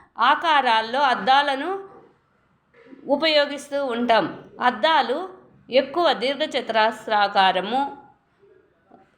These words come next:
ఆ, కు-, మామూలుగా, ఆ, రౌండ్ షేప్లోనే కాకుండా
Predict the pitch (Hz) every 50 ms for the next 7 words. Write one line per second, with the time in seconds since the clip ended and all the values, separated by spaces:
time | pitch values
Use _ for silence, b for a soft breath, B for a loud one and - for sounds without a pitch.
0 | - 226 240 240 233 233 226 226 226 226 226 226 - 285 277 254 233 233 233 240
1 | 240 247 277 285 302 302 302 277 269 254 254 240 202 - - - _ _ _ _
2 | _ _ _ - 151 202 214 220 214 214 240 254 277 302 330 320 - - 349 330
3 | 311 311 294 285 277 269 262 247 240 233 226 - 240 208 214 214 - 190 196 185
4 | 196 208 254 262 247 202 190 -